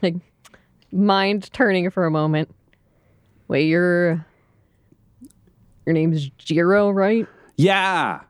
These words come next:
Speaker 2: and we have to write a book about you being the mom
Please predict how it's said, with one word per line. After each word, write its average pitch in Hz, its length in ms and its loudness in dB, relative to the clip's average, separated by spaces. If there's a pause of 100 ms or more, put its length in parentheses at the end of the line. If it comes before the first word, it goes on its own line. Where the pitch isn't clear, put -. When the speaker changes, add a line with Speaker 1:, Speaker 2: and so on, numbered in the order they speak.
Speaker 2:
and 151 200 2
we 185 100 2
have 220 120 0
to 240 100 -2
write 226 160 2
a 185 80 -4
book 190 240 0
about 156 340 0
you 208 600 0
being 190 520 0 (440)
the 127 100 4
mom 135 460 0